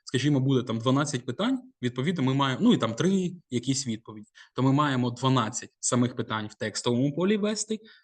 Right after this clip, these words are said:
і тридцять шість перемикачів. Але якщо ми розміщуємо їх декілька, і вони не залежать одна від одної, то кожну групу перемикачів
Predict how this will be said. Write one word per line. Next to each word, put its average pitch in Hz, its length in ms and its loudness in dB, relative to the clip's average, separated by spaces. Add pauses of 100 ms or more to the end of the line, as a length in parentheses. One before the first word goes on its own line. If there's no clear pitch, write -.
(120)
і 202 180 4
тридцять 143 360 2
шість - 320 2
перемикачів. 131 680 -2 (640)
Але 135 480 0 (400)
якщо 131 320 2
ми 131 160 6
розміщуємо 127 600 2
їх 123 140 -4
декілька, 117 540 -4 (160)
і 123 80 -4
вони 135 220 6
не 131 260 6
залежать 110 440 -2
одна 110 220 -8
від 113 160 -10
одної, 110 260 -12
то - 120 -10
кожну 127 400 2
групу 131 300 -4
перемикачів 113 640 -6